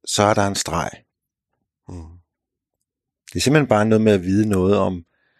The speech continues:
Speaker 1: proces og form, ikke?
Speaker 2: Ja.
Speaker 1: Og så lad en selv være instrumentet i det.
Speaker 2: Mhm.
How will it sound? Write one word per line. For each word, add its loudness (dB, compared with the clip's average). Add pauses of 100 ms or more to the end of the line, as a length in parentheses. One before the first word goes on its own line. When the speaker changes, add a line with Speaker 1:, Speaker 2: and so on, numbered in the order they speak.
(220)
Speaker 1:
proces 0
og -6
form, -10 (280)
ikke? -10 (440)
Speaker 2:
Ja. -6 (1000)
Speaker 1:
Og -4
så 4
lad 6 (100)
en -2
selv 2
være 6
instrumentet -6
i -8 (100)
det. -10 (2250)
Speaker 2:
Mhm. -16